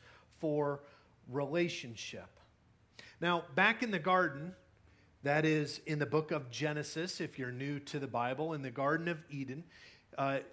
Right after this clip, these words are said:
God looked at Adam and he said, "It's not good for you to be alone." And we look at that, and there's some really fun memes out there on, on, on women and men and that relationship and who needs who and who wouldn't exist without the other. Let me just clear that up.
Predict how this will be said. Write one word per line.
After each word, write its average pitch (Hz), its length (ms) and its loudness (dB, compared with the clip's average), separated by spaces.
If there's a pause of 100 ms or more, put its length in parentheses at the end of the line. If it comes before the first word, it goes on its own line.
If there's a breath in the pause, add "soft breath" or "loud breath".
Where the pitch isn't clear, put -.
(220)
God 175 420 2
looked 185 260 0
at 202 160 2 (100)
Adam 135 400 0
and 147 80 -4
he 151 80 -4
said, 156 260 -4
"It's 147 220 -4
not 190 380 -4
good 196 200 2
for - 160 -6
you 156 260 -2
to 151 180 -8
be 135 160 -2
alone." 131 420 -2 (800 loud breath)
And 147 80 -4
we 160 140 2
look 196 240 4
at - 140 0
that, 180 220 6
and 160 120 0
there's 151 180 2
some 147 140 -6
really 151 220 2
fun 151 360 -2
memes 147 360 -4
out 147 260 0
there 151 300 2
on, 127 180 -2 (320 loud breath)
on, 131 380 0
on 123 260 0
women 147 400 2
and 113 180 -2
men 143 320 0
and 127 120 -4
that 131 200 -2
relationship 139 760 -2
and 113 100 -8
who 156 180 -2
needs 151 280 -4
who 151 340 0
and 120 120 -6 (260 loud breath)
who 156 160 4
wouldn't 147 260 0
exist 131 480 -4
without 135 340 0
the 139 120 0
other. 139 160 0
Let 151 140 -2
me 165 100 -4
just 135 200 -6
clear 151 360 0
that 139 200 2
up. 139 280 0